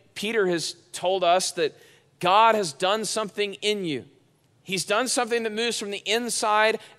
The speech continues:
out. And as, as what he's done moves out, it creates this story, this really good story that he's telling in you. It starts when you were converted. It starts at your regeneration.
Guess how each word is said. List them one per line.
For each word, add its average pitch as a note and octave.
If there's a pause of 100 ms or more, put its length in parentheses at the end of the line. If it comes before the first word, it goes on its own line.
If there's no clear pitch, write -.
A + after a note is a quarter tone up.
out. F3
And F3+
as, B3 (240)
as B3
what C#4+
he's C4+
done A#3+
moves A#3+
out, G#3
it G3
creates B3
this - (240)
story, D3
this C#3+
really B3+
good G3
story C#3
that B2
he's B2
telling B2+
in G#2+
you. F#2 (960)
It -
starts A#3+
when A#3+
you A3+
were A3
converted. E3
It F2+
starts A3+
at G3
your G#3 (300)
regeneration. G3+